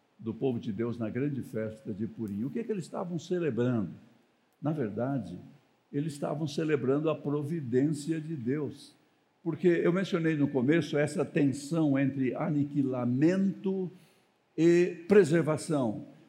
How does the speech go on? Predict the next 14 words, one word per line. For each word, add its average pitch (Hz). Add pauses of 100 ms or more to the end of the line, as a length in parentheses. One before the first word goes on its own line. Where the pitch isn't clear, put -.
(220)
E 180
mencionei 180
como 190
isso 185
seria 170
resolvido 147
ao 135
longo 151
da, 135
da 123
narrativa 147
com 170
a 151
participação 139